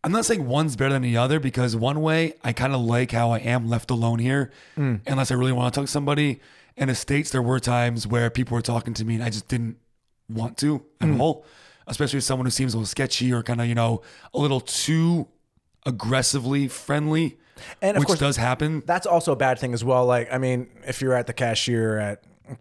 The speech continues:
Speaker 2: buying, you know, some Mike and Ike's or whatever, like, you don't wanna hear the full life story of the cashier and, and
Speaker 1: Right.
Speaker 2: stand there for twenty minutes, right? Like, like,
Speaker 1: Exactly.
Speaker 2: you're, you're fine talking with him, but, you know, you got things to do. Um,
Speaker 1: Or, like, on, on a plane, I, I remember I was flying back to the States once.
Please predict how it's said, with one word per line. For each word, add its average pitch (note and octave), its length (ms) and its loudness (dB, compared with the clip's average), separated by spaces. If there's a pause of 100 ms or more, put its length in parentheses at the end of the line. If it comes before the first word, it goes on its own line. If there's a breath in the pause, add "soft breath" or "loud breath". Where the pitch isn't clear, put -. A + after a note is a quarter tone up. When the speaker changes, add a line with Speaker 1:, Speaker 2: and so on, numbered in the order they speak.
(200)
Speaker 2:
buying, A2 380 2
you A2 80 0
know, G2 160 -4
some F#2+ 440 -8 (120)
Mike G#2+ 260 -4
and G2+ 80 -6
Ike's G2 240 -6
or A2+ 40 -4
whatever, G2+ 400 -2 (420 loud breath)
like, A2 260 -2
you B2 60 -2
don't B2+ 140 2
wanna B2 160 0
hear A2 460 0 (460 soft breath)
the A#2 80 -2
full C#3 280 0
life A2+ 220 -2
story A2+ 380 2
of G#2 100 -2
the G#2+ 80 -2
cashier A2 480 0
and, A#2+ 220 -4
and B2+ 140 0
Speaker 1:
Right. C3+ 60 2
Speaker 2:
stand C3+ 140 4
there B2 60 0
for A#2+ 80 -6
twenty A2+ 240 -4
minutes, G#2 220 -4
right? C3 100 0
Like, - 100 -14
like, D#3 60 0
Speaker 1:
Exactly. C3+ 320 4
Speaker 2:
you're, E3 100 2
you're D#3 100 2
fine D#3+ 220 -2
talking B2+ 300 -2
with A#2+ 140 0
him, A#2+ 100 0
but, A#2 160 -2
you C3 60 -6
know, B2+ 80 0
you A2+ 140 0
got A2+ 220 -2
things B2 200 -6
to A2 100 -6
do. B2 400 0 (440 loud breath)
Um, A#2 440 0
Speaker 1:
Or, C3+ 120 -4
like, C#3+ 140 0
on, C#3+ 100 0
on C3+ 160 0
a C3 60 2
plane, C3+ 380 0
I, B2+ 40 2
I - 20 2
remember B2+ 340 0
I B2 40 2
was A#2 100 -2
flying B2 220 0
back A#2 160 -2
to A#2+ 60 -4
the A#2 60 0
States B2 320 -2
once. A2+ 380 -2